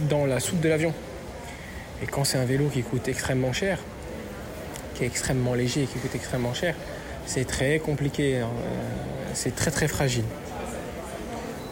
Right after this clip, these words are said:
Vous vous rendez compte, euh, sur, on va sur une Coupe du Monde et son vélo, il est cassé, bah, on prend le billet retour et on rentre chez soi, quoi. <laughs>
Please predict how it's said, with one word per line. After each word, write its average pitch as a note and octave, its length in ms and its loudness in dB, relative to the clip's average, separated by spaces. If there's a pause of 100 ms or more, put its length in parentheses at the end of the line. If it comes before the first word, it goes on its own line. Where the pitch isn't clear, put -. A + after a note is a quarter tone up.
(340)
Vous B2 160 0
vous B2+ 80 4
rendez C3 200 4
compte, E3 320 4 (380)
euh, A#2 300 0
sur, - 180 0
on A#2+ 160 2
va A#2+ 100 2
sur B2+ 160 2
une B2+ 80 2
Coupe B2+ 160 0
du B2+ 120 2
Monde D#3 240 6
et C#3 40 4
son C3 140 2
vélo, B2+ 220 6
il B2 60 4
est A#2+ 60 4
cassé, C#3+ 300 2
bah, B2 100 -2 (840)
on B2 40 2
prend C3+ 180 0
le B2+ 60 2
billet C3 220 4
retour C3 440 4
et C3 60 6
on A#2 80 4
rentre A2 200 2
chez B2+ 140 4
soi, E3 240 4
quoi. D3+ 220 -2 (260)
<laughs> F#3+ 80 6